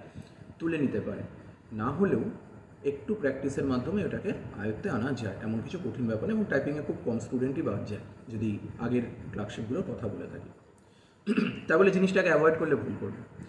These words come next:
কেন অ্যাভয়েড করলে ভুল করবে? কারণ তুমি বাড়িতে তো কোনো রকমে টাইপ করে নিচ্ছ, যখন তুমি টাইপিং রুমে যাবে, যেখানে তোমার টাইপিংয়ের টেস্ট হবে, ওখানে তোমার আশেপাশে আরও ক্যান্ডিডেট বসে থাকবে। তো ওই যে একটা হলের মধ্যে সবার কিবোর্ডের খটর খটর আওয়াজ,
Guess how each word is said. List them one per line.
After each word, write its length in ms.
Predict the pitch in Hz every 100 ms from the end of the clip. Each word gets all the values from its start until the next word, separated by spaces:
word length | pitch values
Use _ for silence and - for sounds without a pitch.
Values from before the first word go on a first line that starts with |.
| - -
কেন 120 | 156
অ্যাভয়েড 300 | 185 180 185
করলে 180 | 190 180
ভুল 180 | 165 175
করবে? 200 | 175 175 175
কারণ 420 | 147 175 147 196 147
তুমি 380 | 147 175 156 202 - - 127
বাড়িতে 480 | 117 117 160 202
তো 100 | 202
কোনো 220 | 208 165 165
রকমে 280 | 165 170
টাইপ 220 | 165 123 131
করে 160 | 151 147
নিচ্ছ, 300 | 143 143 143 123 139
যখন 260 | 123 139
তুমি 240 | 156 151 139 - - - -
টাইপিং 340 | 123 170 180 - - 123
রুমে 240 | 143 151
যাবে, 300 | 123 110 127
যেখানে 300 | 113 120 123
তোমার 180 | 127 123
টাইপিংয়ের 340 | 117 110 120 123
টেস্ট 300 | 190 208 -
হবে, 160 | - - - - - - -
ওখানে 160 | 120 135
তোমার 200 | 139 127
আশেপাশে 420 | 120 139 127 139
আরও 120 | 123
ক্যান্ডিডেট 340 | 127 123 123 120
বসে 180 | 120 135
থাকবে। 280 | 127 120 - - - - -
তো 60 | 117
ওই 100 | 117
যে 100 | 143
একটা 240 | 160 170 - -
হলের 240 | 107 135
মধ্যে 380 | 139 131 113 113
সবার 320 | - 107 120 -
কিবোর্ডের 280 | 131 131 139 -
খটর 180 | 107 117 127
খটর 200 | 127 120
আওয়াজ, 260 | 107 110